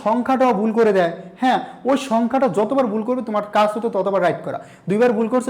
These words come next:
দুইবার লিখছে, ঠিক আছে? এখানে কিন্তু সংখ্যা ভুল করে নাই কে, just ও যা আছে সেটাই কিন্তু ভুল পাশে দুইবার লিখছে, আমি দুইবার কারেক্ট করলাম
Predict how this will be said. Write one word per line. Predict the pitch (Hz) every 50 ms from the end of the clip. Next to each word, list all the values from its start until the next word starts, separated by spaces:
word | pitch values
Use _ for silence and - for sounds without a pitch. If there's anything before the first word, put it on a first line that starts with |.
| 202
দুইবার | 220 214 214 208 202 185
লিখছে, | 156 - - - 127 - - - - -
ঠিক | - 202 208
আছে? | 247 240 247 196
এখানে | 165 - 220 220
কিন্তু | 226 220 202 - -
সংখ্যা | 190 202 202 190 233 208
ভুল | 190 190 175 185
করে | 165 147 139
নাই | 131 123
কে, | 143 - - - - - - - - 156 143
just | 190 214 247 - - - - - - - - 196
ও | 202 208
যা | 156 190 190 202 214 220
আছে | 214 - 156 -
সেটাই | - 202 190 240 254
কিন্তু | 226 233 202 180 147
ভুল | 170 185 196 240
পাশে | 226 226 220
দুইবার | 196 220 220 226
লিখছে, | 220 220 220 220 - 294 311 311 - - - - -
আমি | 170 185 185 170
দুইবার | 202 208 208 196
কারেক্ট | 202 202 202 202 190 185 -
করলাম | 220 220 226 254 285